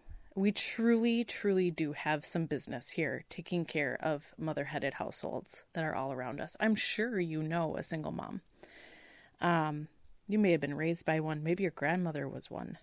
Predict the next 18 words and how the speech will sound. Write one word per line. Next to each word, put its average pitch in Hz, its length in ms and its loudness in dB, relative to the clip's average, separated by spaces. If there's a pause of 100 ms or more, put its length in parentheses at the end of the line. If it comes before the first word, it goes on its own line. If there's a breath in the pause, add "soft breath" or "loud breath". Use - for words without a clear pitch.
(120)
Maybe 151 220 -4
you 170 300 -2
are 139 260 -4
one. - 240 -10 (220)
Maybe 185 180 2
your 180 140 2
neighbor 147 580 -4
is - 160 -4
one. 160 240 -6 (580 loud breath)
In 202 120 4
fact, 196 400 2
if 202 200 -2
your 277 120 4
neighbor 170 560 0
is 175 160 0
a 175 40 0
single 165 340 0
mom, 147 360 -6